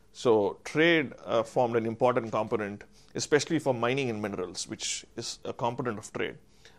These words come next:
uh, which was important to transfer mines, uh, resources, gold, and wealth across, uh, the country within the Mauryan kingdom as well as e-, even outside. So if you look at taxation,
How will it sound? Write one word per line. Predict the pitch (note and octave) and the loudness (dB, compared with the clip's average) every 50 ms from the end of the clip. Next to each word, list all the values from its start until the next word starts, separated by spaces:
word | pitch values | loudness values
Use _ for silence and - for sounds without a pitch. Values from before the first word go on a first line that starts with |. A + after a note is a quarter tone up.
| - - | -18 -10
uh, | - A2 A2 G#2+ G#2+ A2 G#2+ A2 A2+ A2+ | -6 -4 -2 -2 -2 -2 -2 -2 -2 -2
which | A2+ A#2+ A#2 - | -2 -4 -4 -2
was | A#2+ A2+ | -2 0
important | A2+ A2+ A2 - B2 A#2+ A#2+ A#2+ A2+ A2+ A2 - | 0 -2 0 2 2 2 2 0 -2 -4 -6 -8
to | G#2 - | -10 -6
transfer | - B2+ B2 A#2+ A#2 - - - B2+ A#2+ A2+ | -2 -2 -2 -2 -2 -6 -2 2 4 4 4
mines, | G#2 G#2+ G2+ G#2+ A2 A2 A2 A2 A2 G#2+ - - - - - _ _ _ - - - - | 4 2 0 0 0 0 -2 -4 -6 -6 -8 -10 -10 -12 -16 _ _ _ -20 -18 -6 -2
uh, | A2+ G#2+ | 0 0
resources, | A#2 B2 B2 - B2+ A#2 A2 - - A#2 A2+ A2 A#2 | 2 0 2 2 2 2 2 2 0 -2 -2 -2 -2
gold, | B2 - B2 A#2+ A#2 A#2 A2 A2 A2 | 4 6 8 8 8 8 6 4 2
and | G#2 G#2+ | 0 2
wealth | G#2+ A2 G#2+ G#2 - - - - - - - - - - | 2 2 2 2 0 -6 -16 -20 -20 -20 -20 -20 -6 -4
across, | A2+ - - A#2 G#2+ G2 - - - - - - - _ - | -2 0 2 2 2 2 2 -2 -4 -6 -6 -10 -14 _ -10
uh, | - - F#2+ - G2+ F#2+ - - | -6 -6 -4 -4 -4 -6 -8 -10
the | A2 A2 B2 - | -4 -2 -2 0
country | - A#2+ C3 C3 C#3+ C3+ | 0 -2 -2 -2 -2 0
within | B2 A#2+ A#2+ C3+ E3 F3 | 2 2 2 2 2 0
the | E3 | 2
Mauryan | D#3 D3+ D3 C#3+ C#3+ C#3+ - | 4 4 4 4 2 0 -2
kingdom | D#3 C#3+ D3 D#3+ D#3+ D3+ | -4 -2 0 0 0 0
as | C3 - - | -2 -2 -2
well | B2+ | -2
as | A#2 A2+ - - - - - | -2 -2 -4 -8 -14 -14 -12
e-, | A#2 A2 - - - - | -10 -10 -10 -12 -14 -10
even | A2+ A2+ A2 A2 G2+ | -8 -6 -6 -6 -4
outside. | F#2+ G2+ G2+ - - A#2 - - - - _ _ - - _ - - _ | -4 -6 -6 -4 -6 -6 -6 -8 -12 -20 _ _ -20 -20 _ -20 -20 _
So | - - A#2 G#2+ G#2+ A2 - - - - - - - - - - - - - _ - - - - - - - - _ - - - - - - - - - _ - - _ _ _ - - _ _ - - _ _ _ | -4 -2 0 2 2 0 -2 -4 -10 -20 -20 -20 -20 -20 -20 -20 -20 -20 -20 _ -20 -20 -20 -20 -20 -20 -20 -20 _ -20 -20 -20 -20 -20 -20 -20 -20 -20 _ -20 -20 _ _ _ -20 -20 _ _ -20 -20 _ _ _
if | - - | -10 0
you | G3 | 2
look | G3+ G#3+ G#3+ | 4 4 4
at | E3 - - | 2 4 2
taxation, | C3+ B2+ - - - D#3 B2+ A2 - - - | 2 2 2 0 0 2 0 0 -2 -6 -12